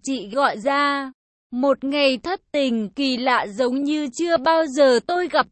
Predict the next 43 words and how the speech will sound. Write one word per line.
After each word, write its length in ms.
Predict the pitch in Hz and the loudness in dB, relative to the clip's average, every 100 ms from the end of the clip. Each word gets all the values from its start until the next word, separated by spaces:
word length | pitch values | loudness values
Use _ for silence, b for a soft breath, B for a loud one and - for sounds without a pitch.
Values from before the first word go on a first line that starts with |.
| - | -2
chuyện 220 | 339 - 180 | -2 -4 -6
chia 180 | 349 349 - | -6 -4 -2
xa 220 | 330 330 | -2 -2
một 360 | 311 285 240 | 0 0 0
người 300 | 240 262 262 | -4 0 0
vậy, 400 | 220 269 269 220 220 | 0 0 0 -2 -6
hay 260 | 277 311 | -4 -4
có 280 | - 285 254 | -2 0 2
lẽ 280 | 269 262 - - | 0 -2 -2 -4
sự 180 | 320 262 - - | -4 -4 -6 -8
xuất 160 | 381 | -6
hiện 300 | 359 339 269 - | -2 0 0 0
vồn 460 | 240 285 247 220 | 0 2 4 2
vã 220 | 202 233 240 | 0 -2 -2
của 180 | - 240 185 | -2 -2 -2
chị 280 | - 247 180 | -4 -6 -4
đã 220 | 220 202 | -4 -2
làm 300 | 233 311 262 | 0 2 2
tôi 300 | 233 330 330 320 | 2 2 2 0
chẳng 280 | 339 262 214 | -2 -2 -2
kịp 240 | - 269 - | -2 -4 -2
để 220 | 214 214 | -4 -4
im 340 | 214 302 302 | -2 2 4
lặng 240 | 294 254 190 202 220 | 4 2 0 -8 -4
riêng 200 | 330 320 320 | -2 -4 -4
suy 160 | 339 339 | -2 0
nghĩ 360 | 311 277 240 294 | 0 0 -2 -8
của 200 | - 302 220 | -2 0 0
mình, 480 | 233 247 247 233 208 _ _ _ | 2 2 2 -2 -6 _ _ _
như 220 | 262 302 | 0 0
cảnh 300 | 320 269 202 170 | 0 -2 -4 -6
của 160 | 277 240 | -2 0
một 260 | 220 240 214 | 0 -2 -2
bao 520 | 240 277 285 277 262 - _ _ _ 240 | -2 0 0 -2 -6 -14 _ _ _ -2
người 280 | 262 262 | 4 4
vừa 320 | 233 214 247 226 | 2 0 0 2
mất 220 | 240 339 | 0 -2
đi 240 | 240 330 339 | -4 -6 -4
người 280 | 294 262 | -2 0
yêu 360 | 214 247 294 285 | 0 0 0 0
bình 360 | 240 311 262 240 | 0 -2 -2 -2
thường 300 | 277 277 240 | 0 0 -2
khác. 320 | 254 294 | -2 -4